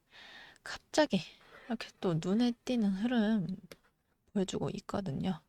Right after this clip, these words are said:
왜 눈여겨봐야 하는 새로운 특징주인지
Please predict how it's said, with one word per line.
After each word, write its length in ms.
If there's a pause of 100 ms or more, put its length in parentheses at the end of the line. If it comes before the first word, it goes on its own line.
(140)
왜 440 (160)
눈여겨봐야 580
하는 280 (240)
새로운 580
특징주인지 920